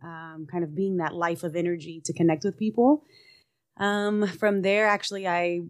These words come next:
was really inclined by math and science. Uh, it was the one thing that was really difficult for me. It challenged me. That sense of accomplishment, uh, you know, was just unparalleled compared to anything else. My mom really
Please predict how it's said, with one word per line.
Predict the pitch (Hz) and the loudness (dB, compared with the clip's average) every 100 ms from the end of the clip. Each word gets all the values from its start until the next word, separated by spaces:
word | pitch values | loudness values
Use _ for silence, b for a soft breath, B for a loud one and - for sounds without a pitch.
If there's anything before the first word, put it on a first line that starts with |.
| - | -10
was | 175 175 | -8 -2
really | 196 220 214 | 2 4 4
inclined | 196 175 185 190 185 | 2 0 0 0 0
by | 165 | 0
math | 170 170 180 | 0 0 0
and | 165 | -4
science. | - 165 165 160 151 - - - | -4 -4 -6 -10 -8 -8 -6 -8
Uh, | 175 | -10
it | |
was | 160 | -8
the | 147 | -4
one | 175 185 | -2 -2
thing | 180 175 | -2 -2
that | |
was | 156 | -4
really | 165 160 | -6 -6
difficult | 170 180 143 135 | -6 -4 -4 -4
for | 185 185 | -2 0
me. | 180 175 175 135 _ - | 0 -2 -4 -8 _ -18
It | - | -10
challenged | 165 170 180 170 | -4 0 0 -2
me. | 170 175 170 | -2 -4 -4
That | - | -6
sense | - 175 | -6 -4
of | 160 | -4
accomplishment, | 156 170 170 185 170 185 180 180 - - | -4 0 0 0 -4 -2 0 -2 -6 -10
uh, | 170 165 160 - - | -12 -12 -12 -18 -16
you | 180 | -12
know, | 165 | -12
was | 156 156 | -14 -18
just | 165 - - _ _ | -18 -18 -20 _ _
unparalleled | 202 202 190 180 170 165 - | 0 2 2 2 0 -4 -8
compared | 175 170 165 | -10 -8 -8
to | |
anything | 170 170 160 165 | -6 -8 -8 -12
else. | 165 175 - - b b b b - | -12 -12 -12 -14 b b b b -2
My | 185 | 2
mom | 185 185 185 | 4 4 4
really | 185 190 | 2 0